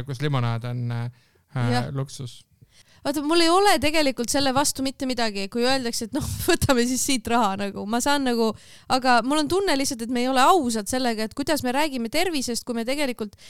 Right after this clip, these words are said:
Speaker 2: et see tervisekaalutlus,
Speaker 1: Jah.
Speaker 2: see kaob ära minu jaoks.
Speaker 1: Ja ei, see, ma olen päriselt nagu, äh, s-, selle poolt, et nagu suhkur on paha. Nagu ma olen, mul, mul on t-, nagu tõsiselt ülekaalulise,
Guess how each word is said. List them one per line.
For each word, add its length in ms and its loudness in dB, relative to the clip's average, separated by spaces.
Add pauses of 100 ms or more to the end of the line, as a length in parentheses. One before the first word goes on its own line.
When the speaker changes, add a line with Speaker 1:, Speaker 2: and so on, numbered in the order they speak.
(180)
Speaker 2:
et 80 -6
see 120 -4
tervisekaalutlus, 840 0
Speaker 1:
Jah. 140 -4
Speaker 2:
see 100 -4
kaob 220 4
ära 260 4
minu 240 -2
jaoks. 220 -6
Speaker 1:
Ja 120 4
ei, 80 0
see, 200 0
ma 160 2
olen 80 4
päriselt 400 2
nagu, 300 -4 (600)
äh, 520 -2
s-, 160 -10 (240)
selle 240 4
poolt, 320 0
et 160 -8
nagu 160 -4
suhkur 340 -2
on 140 -2
paha. 240 -2 (160)
Nagu 240 0 (140)
ma 100 2
olen, 240 2 (140)
mul, 240 -12
mul 180 0
on 160 -2
t-, 140 -10 (100)
nagu 240 -4
tõsiselt 560 -4
ülekaalulise, 480 -2